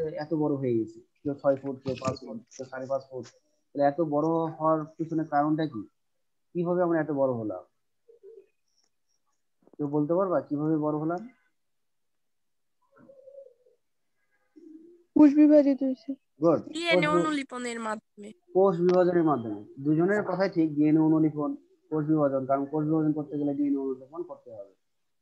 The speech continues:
Speaker 1: তাহলে কোষ বিভাজনের মাধ্যমে আমরা এত বড় হলাম। তাহলে বারবার কোষ বিভাজনের ফলে দেখা যায়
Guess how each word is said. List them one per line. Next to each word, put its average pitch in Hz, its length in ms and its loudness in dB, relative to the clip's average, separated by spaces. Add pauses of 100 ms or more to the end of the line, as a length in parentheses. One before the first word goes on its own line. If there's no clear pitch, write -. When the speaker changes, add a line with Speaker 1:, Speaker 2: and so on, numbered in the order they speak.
Speaker 1:
তাহলে 151 180 0
কোষ 160 260 0
বিভাজনের 165 460 0
মাধ্যমে 156 340 0
আমরা 160 260 -2
এত 147 120 -4
বড় 135 240 0
হলাম। 104 320 -10 (580)
তাহলে 151 120 -2
বারবার 180 440 2
কোষ 175 260 -2
বিভাজনের 185 460 -2
ফলে 135 280 -4
দেখা 147 300 -4
যায় 123 240 -2